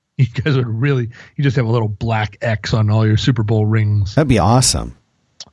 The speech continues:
Speaker 1: Are there super fans in Philadelphia that are recognized as the super fans? Like, are there a few people that are, that are celebrities by virtue of just loving Philadelphia?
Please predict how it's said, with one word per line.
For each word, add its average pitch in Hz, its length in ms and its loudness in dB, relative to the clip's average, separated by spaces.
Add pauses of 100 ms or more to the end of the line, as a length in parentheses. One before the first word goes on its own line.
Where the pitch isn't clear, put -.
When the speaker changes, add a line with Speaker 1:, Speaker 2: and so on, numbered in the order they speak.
(260)
Speaker 1:
Are 190 140 2
there 214 140 4
super - 440 0
fans 247 420 0
in 190 120 4
Philadelphia 190 560 2
that 151 140 2
are 127 100 0
recognized 147 840 0
as 120 220 0 (200)
the 127 320 4
super 147 340 0
fans? 165 480 0
Like, 110 320 0
are 120 160 0
there 113 240 2
a - 40 0
few 135 240 -2
people 127 360 0
that 113 160 0
are, 107 180 -2 (320)
that 135 160 0
are 117 100 0
celebrities 123 720 0
by 107 180 0
virtue 123 460 -2
of 104 260 -4
just 123 380 -2
loving 117 640 0 (1000)
Philadelphia? 117 680 0